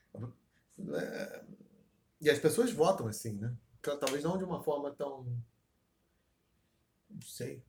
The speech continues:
eu tô falando que eu sou mais consciente que os outros, mas eu sou mesmo, foda-se. <laughs> É. <laughs> De uma forma tão consciente. É.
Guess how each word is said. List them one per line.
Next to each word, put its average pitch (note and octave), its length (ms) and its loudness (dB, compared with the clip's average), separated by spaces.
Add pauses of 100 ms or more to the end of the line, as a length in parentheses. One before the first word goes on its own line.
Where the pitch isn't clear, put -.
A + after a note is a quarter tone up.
eu A#2+ 100 -6
tô C#3+ 120 -8
falando C3+ 180 -6
que - 60 -16
eu - 40 -14
sou - 80 -8
mais C#3+ 140 -6
consciente B2+ 400 -10
que - 80 -10
os A2+ 80 -4
outros, A#2+ 180 -6
mas A#3+ 120 -6
eu A3 80 -4
sou - 160 -6
mesmo, C#3+ 280 -2
foda-se. C#3+ 360 -4 (340)
<laughs> - 680 8
É. D3 300 6
<laughs> - 840 4 (2500)
De A3 220 8
uma - 160 6
forma F3 360 2
tão E3+ 260 0
consciente. E3+ 760 2 (500)
É. B2+ 680 6